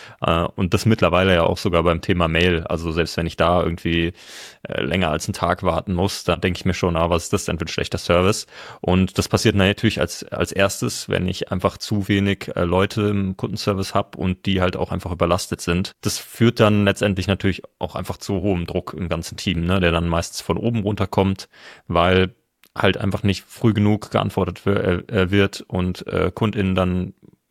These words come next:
auch weniger kaufen, halt schneller abspringen, auch,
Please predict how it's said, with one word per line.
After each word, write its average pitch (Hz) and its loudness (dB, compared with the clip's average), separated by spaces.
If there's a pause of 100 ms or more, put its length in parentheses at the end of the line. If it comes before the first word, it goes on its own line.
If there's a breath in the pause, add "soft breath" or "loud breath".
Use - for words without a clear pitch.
(120)
auch - -4 (220)
weniger 101 4
kaufen, 101 0
halt 92 0
schneller 95 0
abspringen, 101 0
auch, 92 0